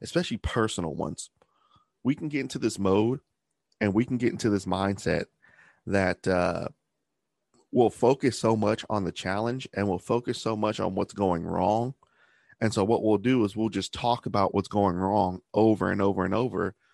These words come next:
without having any solutions. So this is what I want. This is how I want to approach this. And,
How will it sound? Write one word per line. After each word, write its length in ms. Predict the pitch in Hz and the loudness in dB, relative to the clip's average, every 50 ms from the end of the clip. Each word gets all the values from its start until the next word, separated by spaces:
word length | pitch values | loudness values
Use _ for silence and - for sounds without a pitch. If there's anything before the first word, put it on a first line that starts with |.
| _ _ _ _ - | _ _ _ _ -4
without 300 | 113 110 107 104 101 101 | -2 0 0 0 0 0
having 320 | 110 104 104 95 98 104 | 0 -2 -2 -2 -2 -2
any 140 | 110 104 95 | -2 -2 -2
solutions. 640 | - - 85 101 127 120 - - - 76 - - - _ _ _ _ _ _ _ _ _ _ _ | -4 -2 0 0 0 0 -2 -6 -12 -12 -14 -18 -20 _ _ _ _ _ _ _ _ _ _ _
So 160 | - - 120 110 | -2 0 2 4
this 180 | 123 202 - | 4 2 2
is 120 | 214 185 151 | 0 0 0
what 140 | 135 135 | 0 2
I 100 | 123 117 | 2 2
want. 260 | 113 113 117 110 - - | 2 0 0 -2 -4 -4
This 140 | 131 - | -4 -4
is 80 | - - | -4 -2
how 160 | 165 135 135 | -2 0 2
I 100 | 120 113 | 2 2
want 220 | 107 107 107 104 - | 2 0 0 0 0
to 80 | - | -2
approach 400 | 92 - - - 90 87 - - | -2 -2 0 0 -2 -2 -2 -4
this. 160 | - 92 - | -6 -6 -4
And, 120 | - 92 | -4 -4